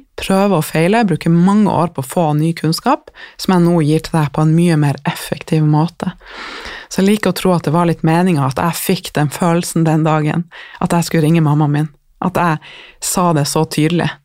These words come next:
Jeg viste på en måte for meg selv, jeg kastet det ut i universet, altså om du tror på det eller ikke, altså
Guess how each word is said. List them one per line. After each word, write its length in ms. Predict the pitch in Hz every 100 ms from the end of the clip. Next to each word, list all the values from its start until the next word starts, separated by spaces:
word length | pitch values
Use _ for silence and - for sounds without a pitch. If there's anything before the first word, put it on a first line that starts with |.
| - -
Jeg 220 | 180 170
viste 500 | 170 185 214 - 160 156
på 140 | 151
en 80 | 151
måte 220 | 165 156
for 160 | - 151
meg 120 | 139
selv, 320 | - 190 262 -
jeg 400 | 160 - _ -
kastet 400 | 190 - 185 151
det 80 | 175
ut 220 | 180 156
i 80 | -
universet, 760 | 160 139 175 - - 220 220 -
altså 300 | 165 156 151
om 80 | 170
du 80 | 160
tror 380 | 160 - 175 165
på 100 | -
det 120 | 151 147
eller 120 | 160
ikke, 220 | 165 185
altså 160 | 156